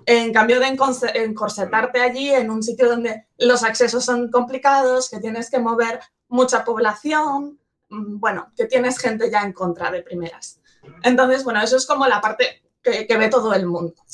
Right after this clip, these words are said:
Pero también, desde mi punto de vista, por lo menos, em, es importante pensar, vale, pero nosotros ya tenemos allí un hospital muy grande y tenemos una avenida sanitaria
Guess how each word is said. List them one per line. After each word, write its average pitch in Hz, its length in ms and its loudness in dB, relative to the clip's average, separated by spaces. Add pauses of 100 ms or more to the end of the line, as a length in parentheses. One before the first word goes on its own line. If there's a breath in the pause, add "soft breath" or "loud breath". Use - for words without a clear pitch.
(120)
Pero 226 180 4
también, 311 580 0 (100)
desde 233 240 0
mi 220 80 -4
punto 214 220 0
de 214 100 6
vista, 254 340 0
por - 100 -6
lo 196 100 0
menos, 262 420 0 (500 loud breath)
em, 202 920 -2
es 269 140 4
importante 269 500 2
pensar, 254 440 0
vale, 196 240 0
pero 196 200 -8
nosotros 240 360 -4
ya 302 120 0
tenemos 277 360 0
allí 202 360 -6 (220)
un 262 180 6
hospital 208 500 0
muy 190 160 -2
grande 170 420 -4 (760)
y 240 140 -2
tenemos 247 460 0
una 269 200 4
avenida 277 400 0
sanitaria 233 720 -4